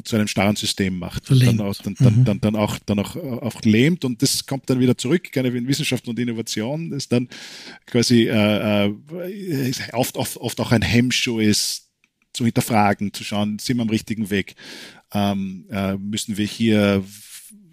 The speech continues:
Speaker 1: nachschärfen, müssen wir hier aus einem Bereich weniger, also abziehen in einen anderen Bereich hinein. Das ist dann viel, viel schwieriger, je größer, je
Speaker 2: Mhm.
Speaker 1: größer dein, dein, dein, dein staatlicher Apparat ist.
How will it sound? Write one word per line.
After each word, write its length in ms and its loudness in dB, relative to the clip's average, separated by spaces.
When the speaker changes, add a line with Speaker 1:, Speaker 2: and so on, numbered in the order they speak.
Speaker 1:
nachschärfen, 560 2
müssen 260 -8
wir 60 -2
hier 260 0
aus 200 -4
einem 240 -2
Bereich 340 2
weniger, 400 2
also 200 -4
abziehen 440 0
in 100 0
einen 180 2
anderen 260 0
Bereich 240 0
hinein. 180 0
Das 160 0
ist 140 -2
dann 120 0
viel, 240 8
viel 160 4
schwieriger, 520 4
je 180 -2
größer, 500 -2
je 80 8
Speaker 2:
Mhm. 80 10
Speaker 1:
größer 260 6
dein, 320 0
dein, 240 -2
dein, 180 -2
dein 140 -4
staatlicher 380 -2
Apparat 340 -8
ist. 140 -12